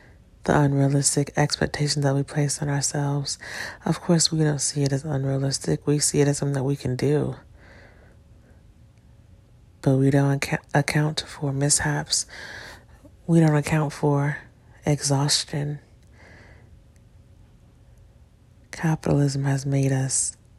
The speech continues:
robots. Just working, working, working,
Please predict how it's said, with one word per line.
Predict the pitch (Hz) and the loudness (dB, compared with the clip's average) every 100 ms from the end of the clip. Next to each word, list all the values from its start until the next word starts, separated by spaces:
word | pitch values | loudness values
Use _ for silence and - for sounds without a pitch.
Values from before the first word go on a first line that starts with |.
| - - | -14 0
robots. | 139 135 131 143 180 - - - - - - - - - - - - - - - - - - - - - - - - - - - - - | 2 2 0 -4 -8 -10 -8 -8 -12 -20 -20 -20 -20 -20 -20 -20 -20 -20 -20 -20 -20 -20 -20 -20 -20 -20 -20 -20 -20 -20 -20 -20 -20 -18
Just | - 147 - | -4 -2 -2
working, | 139 139 139 147 | 0 0 0 -2
working, | 139 135 147 | -2 -2 -4
working, | 135 135 131 139 135 | -2 -2 -4 -6 -8